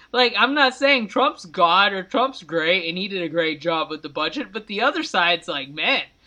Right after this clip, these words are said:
we just keep spending money and money on things that we don't even know what we're spending on." And there's no way to measure half this stuff. And we're still gonna be in the same problems that we were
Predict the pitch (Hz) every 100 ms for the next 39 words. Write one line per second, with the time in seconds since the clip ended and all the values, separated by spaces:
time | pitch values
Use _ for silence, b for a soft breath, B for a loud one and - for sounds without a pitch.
0 | b b 214 269 269 - 254 262 - 240
1 | 247 247 220 233 247 240 240 233 214 226
2 | 240 233 233 233 233 240 233 226 233 -
3 | 190 240 247 240 226 233 247 254 247 262
4 | - 311 294 196 156 143 B B 233 277
5 | 285 277 311 294 302 302 247 285 285 220
6 | 185 175 147 147 - 127 131 170 175 208
7 | 208 254 254 247 233 254 240 226 196 220
8 | 214 220 240 226 180 175 170 160 160 185